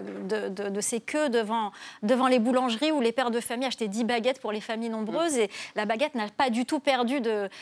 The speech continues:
Speaker 1: euh, de, de sa popularité en Algérie.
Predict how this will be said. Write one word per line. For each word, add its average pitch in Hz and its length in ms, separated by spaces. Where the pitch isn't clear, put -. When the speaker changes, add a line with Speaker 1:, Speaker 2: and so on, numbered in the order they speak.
Speaker 1:
euh, 196 300
de, 202 160
de 214 160
sa 226 160
popularité 233 580
en 240 140
Algérie. 226 480